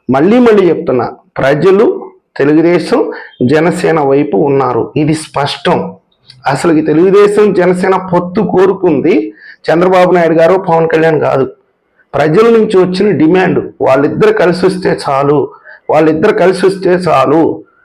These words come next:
అని ఎందుకన్నారు, ఏంది మర్మం ఏంటనేది ప్రజల్లో నాడిని మనం బయట, ఆ, చెప్పలేం, కొన్ని విషయాలు మనం గమనించలేం. ప్రజలు కోరుకుంది మాత్రం ఇదే, జనసేన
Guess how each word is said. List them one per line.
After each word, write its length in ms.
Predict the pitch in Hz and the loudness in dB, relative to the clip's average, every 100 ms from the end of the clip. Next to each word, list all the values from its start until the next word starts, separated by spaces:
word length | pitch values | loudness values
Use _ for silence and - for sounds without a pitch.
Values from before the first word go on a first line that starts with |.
| _ _ _ _ _ - | _ _ _ _ _ -2
అని 240 | 196 160 | 2 4
ఎందుకన్నారు, 640 | 185 240 220 220 220 220 | 4 2 2 2 2 2
ఏంది 500 | 202 185 214 202 220 | 2 2 2 2 0
మర్మం 360 | 180 165 208 214 | 0 0 2 2
ఏంటనేది 560 | 202 190 190 190 202 214 | 2 2 0 0 0 -4
ప్రజల్లో 580 | - 180 175 214 214 196 | -2 -2 0 2 2 2
నాడిని 480 | 170 175 196 202 | 2 0 2 2
మనం 300 | 214 180 170 127 | 2 0 -2 0
బయట, 240 | 160 - | 0 2
ఆ, 760 | 180 156 - - _ 139 135 - 180 | 0 0 -4 -20 _ -2 0 -2 -4
చెప్పలేం, 380 | 180 220 175 | 0 0 0
కొన్ని 180 | 143 151 | 0 -2
విషయాలు 360 | 151 151 180 185 | -2 0 2 2
మనం 300 | 170 139 131 | 2 0 0
గమనించలేం. 480 | 160 208 - 135 113 - _ - - | 2 2 0 -2 -6 -12 _ -16 -6
ప్రజలు 320 | 143 160 240 | -2 0 0
కోరుకుంది 540 | - 240 226 220 220 | 2 2 2 2 0
మాత్రం 380 | 208 202 202 269 | 2 0 0 0
ఇదే, 400 | 233 233 165 - | 2 2 0 -2
జనసేన 520 | 170 185 190 190 202 | -2 -2 -2 0 0